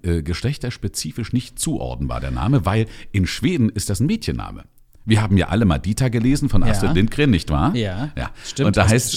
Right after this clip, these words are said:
Speaker 2: stimmt.
Speaker 1: und da heißt die Antagonistin heißt Matti.
Speaker 2: Stimmt.
Speaker 1: Und deswegen renne ich mit
Speaker 2: Oh
Speaker 1: Matti
Speaker 2: Gott.
Speaker 1: Andreas rum. Pass auf, und jetzt kommt's. Ich habe mich also recht schnell für Matti entschieden.
Speaker 2: Ja.
Speaker 1: Also, dass ich nur Matti und nicht Matti Andreas. Und meine Eltern meinten dann mal, „Warum nennst denn du dich eigentlich nur Matti?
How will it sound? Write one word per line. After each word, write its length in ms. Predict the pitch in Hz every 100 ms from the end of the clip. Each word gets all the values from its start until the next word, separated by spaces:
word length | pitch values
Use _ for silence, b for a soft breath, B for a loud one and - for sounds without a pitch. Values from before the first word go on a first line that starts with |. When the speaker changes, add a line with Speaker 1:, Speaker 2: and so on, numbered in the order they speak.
| 104
Speaker 2:
stimmt. 300 | 175 262 98
Speaker 1:
und 80 | 101
da 60 |
heißt 180 | 95 98
die 140 | - -
Antagonistin 760 | 90 131 131 123 123 - 123
heißt 360 | 123 151 - -
Matti. 360 | 151 - - -
Speaker 2:
Stimmt. 540 | 135 240 208 98 - B B
Speaker 1:
Und 100 | 92
deswegen 260 | 143 135
renne 140 | 113 139
ich 80 |
mit 100 | 113
Speaker 2:
Oh 60 | -
Speaker 1:
Matti 180 | - 160
Speaker 2:
Gott. 80 | 139
Speaker 1:
Andreas 340 | 139 123 101
rum. 120 | 65
Pass 120 | 101
auf, 160 | 73 -
und 100 | 71
jetzt 220 | 147 -
kommt's. 440 | - - - - - - B B B B
Ich 160 | - 113
habe 80 | 175
mich 100 | 127
also 140 | 107
recht 180 | 101 127
schnell 140 | 113 107
für 120 | 101
Matti 340 | 101 - 73
entschieden. 580 | - 65 - 64 127 240
Speaker 2:
Ja. 160 | 110 90 -
Speaker 1:
Also, 160 | 78
dass 120 | 80 80
ich 120 | 85
nur 180 | 117 95
Matti 220 | 85 85
und 60 | 73
nicht 120 | -
Matti 200 | 73 -
Andreas. 440 | 57 57 50 - - B B B
Und 100 | 71
meine 200 | 67 -
Eltern 280 | 139 143
meinten 260 | 107 98 104
dann 120 | 87
mal, 140 | 85 80 B B B
„Warum 240 | 80 69
nennst 340 | 60 139 -
denn 100 | 101
du 100 | 85
dich 260 | 78 76 -
eigentlich 640 | 92 98 101 69 80 - - B
nur 220 | 76 73
Matti? 440 | 64 55 - -